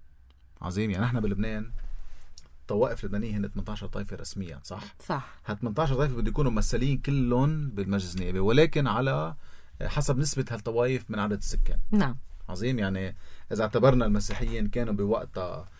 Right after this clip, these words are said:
Speaker 1: بحدود الواحد وخمسين بالمية، يعني لازم مجلس النيابي، آه، يضم واحد وخمسين بالمية من نوابه يكونوا مسيحيين. هلا بقلب ال-، ال-، إذا بدك المجموعة المسيحية أو مقاعد المسيحيين، في كمان توزيع نسبي على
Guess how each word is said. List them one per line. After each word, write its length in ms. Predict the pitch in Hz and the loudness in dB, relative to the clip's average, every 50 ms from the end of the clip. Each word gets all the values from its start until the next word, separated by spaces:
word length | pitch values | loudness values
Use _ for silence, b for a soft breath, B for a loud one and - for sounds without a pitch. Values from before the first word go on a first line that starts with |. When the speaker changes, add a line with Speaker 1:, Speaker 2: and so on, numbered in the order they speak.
| b b b b b - - | b b b b b -14 -10
Speaker 1:
بحدود 300 | - - - 117 107 98 | -6 -4 -4 -4 -4 -2
الواحد 260 | 107 117 120 135 113 | -2 -4 -4 -4 -6
وخمسين 360 | 104 - 101 98 - 110 101 | -4 -4 -6 -4 -2 -2 0
بالمية، 300 | 101 98 98 98 98 101 | 0 0 0 0 0 0
يعني 160 | 104 104 110 | -2 0 -2
لازم 220 | 120 117 104 113 117 | -2 -2 -2 -2 -2
مجلس 240 | 120 107 - - | -2 -2 -4 -4
النيابي، 580 | 110 107 104 107 110 104 80 90 95 104 131 143 - - - - - 92 | -2 -2 0 0 0 -2 -2 -2 -4 -4 -4 -6 -8 -10 -14 -14 -12 -12
آه، 560 | 92 92 92 92 92 92 92 95 92 - 95 | -10 -10 -10 -10 -10 -10 -10 -10 -10 -10 -12
يضم 640 | 92 87 90 92 95 101 131 135 143 151 139 135 202 151 b b b b b b - | -12 -10 -8 -8 -2 0 2 2 2 2 0 -2 -4 -8 b b b b b b -4
واحد 200 | - 135 139 127 | 0 0 2 2
وخمسين 300 | 117 - 120 117 127 127 | 0 -2 -2 0 0 0
بالمية 200 | 120 127 127 120 | 2 2 2 2
من 180 | 113 117 117 113 | 0 0 0 0
نوابه 460 | 113 107 113 120 120 117 113 117 113 | 0 2 4 4 4 4 4 0 -2
يكونوا 400 | 104 - 123 120 117 113 113 113 | -2 -4 -4 -2 -2 -4 -4 -6
مسيحيين. 580 | 107 104 - - 92 - - 87 85 85 82 82 | -6 -6 -6 -8 -10 -10 -12 -12 -10 -12 -12 -10
هلا 240 | 104 107 104 95 b b b b b b b b | -8 -8 -8 -8 b b b b b b b b
بقلب 400 | - 110 117 - 208 214 165 147 | 0 2 6 8 6 6 6 4
ال-، 540 | 147 139 131 127 117 113 110 104 104 - - | 4 4 4 2 2 0 -2 -4 -4 -4 -6
ال-، 220 | 98 101 104 104 | -2 0 0 2
إذا 160 | - 104 110 110 | 2 2 2 2
بدك 360 | 127 131 120 117 104 - 104 | 0 0 -2 -6 -8 -8 -8
المجموعة 520 | 95 92 98 101 98 113 143 165 151 131 | -6 -4 -4 -4 -2 0 2 4 4 4
المسيحية 520 | 117 107 104 - 104 - - 120 107 104 80 | 2 0 -2 -4 -6 -6 -6 -6 -4 -4 -4
أو 100 | 95 95 | -2 -2
مقاعد 360 | 98 90 - 123 127 127 110 | -4 -4 -2 0 0 0 0
المسيحيين، 540 | 104 104 101 - - - 107 107 123 131 135 | 0 -2 -2 -4 -6 -8 -6 -2 -2 -2 0
في 120 | 185 196 | 0 0
كمان 280 | - 160 143 147 147 135 | 2 2 2 2 2 2
توزيع 400 | 139 123 123 123 113 131 139 120 | 2 2 2 0 0 -2 -2 -2
نسبي 360 | 135 143 - - 131 127 120 | -2 -2 -4 -2 -2 -2 -2
على 460 | 104 95 110 123 127 131 131 143 | -2 -4 -4 -4 -4 -4 -4 -6